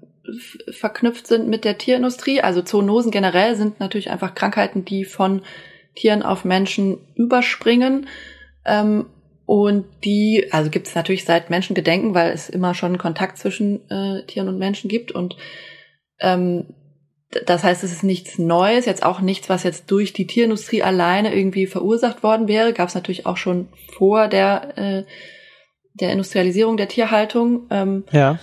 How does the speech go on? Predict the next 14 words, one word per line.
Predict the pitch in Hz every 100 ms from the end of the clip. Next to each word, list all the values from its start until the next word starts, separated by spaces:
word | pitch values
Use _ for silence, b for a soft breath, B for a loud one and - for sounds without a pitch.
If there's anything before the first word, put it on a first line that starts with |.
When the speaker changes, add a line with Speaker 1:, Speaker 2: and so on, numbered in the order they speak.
| - -
Speaker 1:
aber | 175 175
natürlich, | 170 190 208 208
genau, | 175 156 -
hat | - 156 175
es | 156
auch | 165 - - - -
viel | - 202 202
mit | 185 185
Nutztierhaltung | 214 - 160 160 - 147
schon | 151 156
immer | 151 151
zu | -
tun, | 151 180 202 214
aber | 151 151